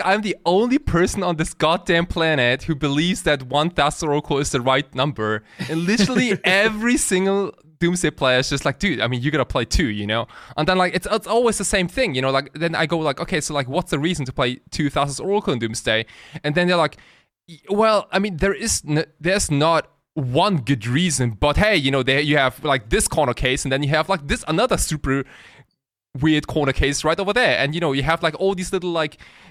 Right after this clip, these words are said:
Speaker 1: small fringe situations where a second Oracle would be kind of handy.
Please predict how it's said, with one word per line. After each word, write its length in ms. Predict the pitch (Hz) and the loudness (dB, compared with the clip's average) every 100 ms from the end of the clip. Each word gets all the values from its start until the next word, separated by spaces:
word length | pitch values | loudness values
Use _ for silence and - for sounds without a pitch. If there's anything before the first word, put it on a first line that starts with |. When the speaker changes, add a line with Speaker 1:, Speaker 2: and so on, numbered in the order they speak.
| _ - | _ -2
Speaker 1:
small 540 | - - 156 190 190 | 0 2 2 4 2
fringe 340 | - - 185 - | -2 -2 -2 -2
situations 840 | 160 160 220 247 151 139 147 - | -4 0 0 0 0 0 -2 -4
where 220 | 147 143 | -2 -2
a 80 | - | -2
second 460 | - 170 170 160 147 | -4 -4 -4 -6 -6
Oracle 300 | 156 156 143 | -6 -4 -6
would 100 | 147 | -6
be 80 | 139 | -10
kind 340 | - 160 165 | -6 -4 -2
of 180 | 156 - | -4 -4
handy. 520 | 214 226 127 110 110 | -2 -2 -4 -6 -10